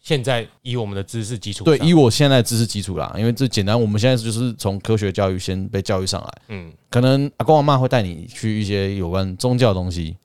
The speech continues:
Speaker 2: 那宗教我们又不是很正统的宗教。
Speaker 1: 我们是民俗信仰。
Speaker 2: 对，我们其实是民俗信仰，不到宗教这个层次啦。
Speaker 1: 对。
Speaker 2: 因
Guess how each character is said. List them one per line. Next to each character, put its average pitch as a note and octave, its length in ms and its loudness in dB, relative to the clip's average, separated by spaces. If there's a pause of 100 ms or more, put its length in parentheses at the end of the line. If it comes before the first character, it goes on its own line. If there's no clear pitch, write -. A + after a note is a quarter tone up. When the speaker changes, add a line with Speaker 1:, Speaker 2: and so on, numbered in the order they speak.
Speaker 2:
那 D#3 140 0
宗 F3+ 260 4
教 F3 160 6
我 A2+ 140 6
们 G#2 160 4
又 E3 100 6
不 G#2+ 160 0
是 B2 140 4
很 F#2 220 2
正 E3+ 240 4
统 F2+ 260 -2
的 F2+ 80 -2
宗 A2+ 320 2
教。 A#2+ 200 2 (260)
Speaker 1:
我 G#2 80 -10
们 G#2+ 100 -4
是 C#3+ 80 0
民 B2+ 160 -2
俗 A#2+ 140 -2
信 D3+ 200 2
仰。 D#2+ 160 -2 (200)
Speaker 2:
对， E3 200 4
我 F#2+ 60 -8
们 B2 100 -2
其 F3 160 -2
实 F3+ 80 0
是 D#3 120 -2
民 C3+ 160 2
俗 A2+ 80 2
信 A#2 100 0
仰， G2+ 80 0
不 G#2 60 -4
到 A#2+ 100 2
宗 C#3+ 300 2
教 C3 120 2
这 A#2 120 0
个 A2+ 40 2
层 F2+ 220 -2
次 F#2+ 200 -4
啦。 F#2+ 100 -4
Speaker 1:
对。 A2 160 -6
Speaker 2:
因 E2 80 -12